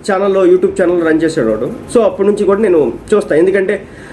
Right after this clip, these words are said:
ఆ, జనసేన పార్టీ తరఫున కొంచెం వాయిస్ వినిపించేటటువంటి వ్యక్తులు ఇతను కూడా ఒకడు. కాబట్టి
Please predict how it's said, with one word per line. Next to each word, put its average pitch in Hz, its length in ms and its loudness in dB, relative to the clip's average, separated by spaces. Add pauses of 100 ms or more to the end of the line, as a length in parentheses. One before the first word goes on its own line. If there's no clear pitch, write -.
(140)
ఆ, 156 80 4
జనసేన 196 360 0
పార్టీ 220 280 -4
తరఫున 208 240 -4
కొంచెం 196 280 2
వాయిస్ 202 240 0
వినిపించేటటువంటి 185 640 -2
వ్యక్తులు 170 260 0
ఇతను 170 180 0
కూడా 151 160 2
ఒకడు. 123 300 -4 (420)
కాబట్టి 180 480 0